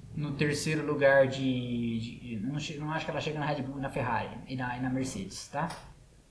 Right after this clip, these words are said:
Leclerc foi empacado, segundo a matéria do Grande Prêmio, já aparecem comentários dos bastidores de que a Red Bull parece ter chegado a um acordo com o que fazer em dois mil e vinte e um. Seria Verstappen e Pérez com Albon na reserva. Será? Eu acho que seria uma grande dupla.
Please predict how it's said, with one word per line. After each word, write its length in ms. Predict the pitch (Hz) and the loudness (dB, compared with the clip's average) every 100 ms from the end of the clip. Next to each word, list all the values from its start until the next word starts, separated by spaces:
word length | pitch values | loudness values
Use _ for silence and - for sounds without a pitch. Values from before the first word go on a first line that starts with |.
| - | -8
Leclerc 480 | 143 - 147 139 - | -6 -2 0 0 -2
foi 100 | 139 | -6
empacado, 1120 | - - - 202 214 214 214 214 214 220 214 | -4 -8 -4 -2 -2 -2 -4 -6 -8 -8 -8
segundo 380 | 196 175 170 170 | -8 -8 -6 -6
a 60 | 160 | -6
matéria 280 | 156 147 | -4 -2
do 60 | 147 | -2
Grande 200 | 143 135 | -2 -4
Prêmio, 340 | 131 156 165 151 | 0 2 2 0
já 120 | 151 | 0
aparecem 420 | 151 151 151 160 | 0 0 0 -2
comentários 480 | 151 147 139 151 147 | -2 -2 0 0 -2
dos 80 | 143 | 0
bastidores 460 | 131 139 143 151 | 0 0 -4 -4
de 60 | - | -2
que 80 | 143 | 0
a 40 | |
Red 200 | 139 127 | 2 0
Bull 220 | 139 151 | -6 -8
parece 280 | 147 139 135 | -4 -4 -4
ter 80 | 147 | -6
chegado 400 | 135 135 135 139 | -6 -4 -4 -4
a 20 | |
um 100 | 139 | -6
acordo 300 | 131 143 147 | -4 -6 -6
com 280 | - 139 127 - - - - - - - - | -6 -4 -6 -10 -20 -20 -20 -20 -20 -20 -10
o 100 | 170 | -8
que 140 | - 143 | -6 -2
fazer 360 | 139 131 139 | 4 4 4
em 60 | 147 | 0
dois 140 | 139 | 0
mil 100 | 143 | 0
e 60 | 139 | 0
vinte 180 | 147 143 | -2 -2
e 40 | |
um. 100 | 135 | -2
Seria 240 | 123 131 131 | 0 0 -2
Verstappen 500 | 135 127 147 - 151 | -4 -2 -2 0 -2
e 40 | |
Pérez 320 | - 143 143 | 0 -2 -2
com 120 | - 139 | -2 -2
Albon 220 | 139 147 | -2 -4
na 100 | 143 | -2
reserva. 560 | 156 135 123 120 113 - - - - - - - | 0 0 -2 -2 -6 -10 -16 -20 -20 -20 -20 -6
Será? 680 | - 190 262 - - - - - - - - - - - | 4 10 10 8 0 -10 -18 -20 -20 -20 -20 -20 -20 -8
Eu 160 | 185 240 | 8 10
acho 120 | 302 | 10
que 60 | 392 | 8
seria 160 | 415 | 6
uma 80 | 415 | 8
grande 260 | 208 269 453 | 10 10 10
dupla. 560 | 202 165 151 127 - | 8 8 4 0 -2